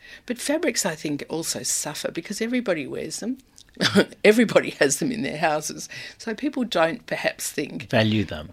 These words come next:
Speaker 1: Mm.
Speaker 2: How, in terms of value, how rare is it to find a Frances Burke piece of fabric? And, like, what, I mean, you know, this isn't a money show, but I'm interested because if people have it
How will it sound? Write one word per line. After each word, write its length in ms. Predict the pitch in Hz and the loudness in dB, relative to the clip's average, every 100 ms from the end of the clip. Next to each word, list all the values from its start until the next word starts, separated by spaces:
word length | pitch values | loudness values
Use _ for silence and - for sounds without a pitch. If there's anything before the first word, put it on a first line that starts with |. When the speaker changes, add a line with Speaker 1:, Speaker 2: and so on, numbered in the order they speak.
| - | 2
Speaker 1:
Mm. 360 | 302 220 180 175 - - - - | 4 4 0 -8 -10 -12 -14 -2
Speaker 2:
How, 240 | - 220 208 | 4 4 4
in 140 | 143 | 2
terms 260 | 175 233 127 | 4 2 2
of 120 | 101 | 2
value, 280 | 123 120 120 | 4 6 4
how 260 | 139 254 233 | 2 -4 -6
rare 380 | 95 101 104 113 | -2 0 2 2
is 160 | 101 - | 0 -2
it 240 | 82 - | -6 -8
to 100 | - | -8
find 460 | 113 98 82 90 90 | -6 -4 -4 -4 -6
a 160 | 82 - | -8 -8
Frances 400 | - 90 - - | -8 -6 -6 -8
Burke 360 | - 82 - - | -8 -8 -10 -12
piece 240 | - 87 - | -10 -8 -10
of 100 | - | -10
fabric? 460 | 90 87 92 92 | -10 -8 -6 0
And, 240 | 101 95 - - - - - | 0 0 -4 -10 -12 -4 2
like, 180 | 110 | 2
what, 260 | 120 156 - 113 | 4 2 0 2
I 80 | |
mean, 260 | 110 107 107 | 4 4 4
you 80 | 117 | 0
know, 120 | 87 85 | -2 -2
this 200 | 107 - | 0 0
isn't 240 | 82 87 | -2 -4
a 60 | 80 | 0
money 340 | 92 104 90 | 2 2 2
show, 280 | - 95 - | 0 0 0
but 120 | 120 | 0
I'm 220 | 113 139 | 2 2
interested 480 | 151 - 135 - 82 | 0 0 -2 -2 -4
because 240 | 95 90 | -4 -2
if 100 | 95 | -4
people 300 | - 127 - | -4 -8 -6
have 240 | - 139 131 | -4 -2 0
it 220 | - - | -2 -4